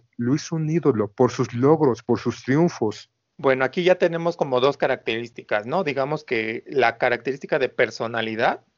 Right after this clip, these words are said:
Speaker 2: ¿no? Y los logros que pueda tener dentro del fútbol.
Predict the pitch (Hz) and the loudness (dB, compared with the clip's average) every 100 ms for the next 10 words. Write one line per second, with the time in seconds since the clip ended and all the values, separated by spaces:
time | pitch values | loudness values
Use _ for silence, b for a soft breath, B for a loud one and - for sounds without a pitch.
0 | _ - 139 370 - _ _ _ _ _ | _ -12 -8 -8 -10 _ _ _ _ _
1 | - 156 165 180 190 240 - _ _ _ | -8 -4 -2 0 0 -2 -6 _ _ _
2 | _ _ _ - 151 147 139 160 156 185 | _ _ _ 0 4 4 6 6 6 2
3 | - - 139 135 139 143 127 127 127 120 | 0 0 2 2 2 -2 0 -2 -2 -2
4 | 113 117 113 - 139 135 160 180 | 0 -2 -4 -2 -2 4 6 6